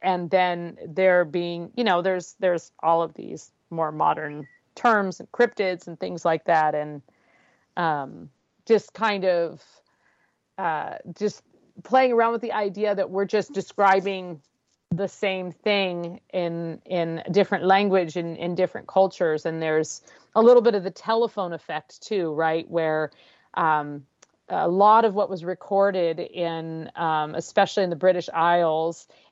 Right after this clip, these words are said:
and throughout Europe, a lot of what was recorded, uh, for, like, the kind of the old ways in the fairy and folklore was recorded by educated, um,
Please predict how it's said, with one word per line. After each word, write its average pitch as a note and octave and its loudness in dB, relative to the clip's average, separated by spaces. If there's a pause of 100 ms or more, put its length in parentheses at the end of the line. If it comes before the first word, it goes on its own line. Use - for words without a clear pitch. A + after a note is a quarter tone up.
and F3 -2
throughout E3+ 2
Europe, F3+ 4
a E3+ -2
lot F3+ 2
of F3+ -4
what F#3 -2
was E3+ -8
recorded, F3+ 2 (440)
uh, E3+ 0
for, E3+ 2
like, E3+ -4 (240)
the F#3 -6 (100)
kind F#3+ 0
of D#3+ 0
the F#3 4
old A3+ 6
ways F3+ 0
in F3 -12
the E3+ -8
fairy F#3 2
and E3+ -4
folklore F3 0 (300)
was F#3+ -2
recorded F#3+ 2
by E3+ 2 (100)
educated, F3+ 0 (120)
um, D#3+ 0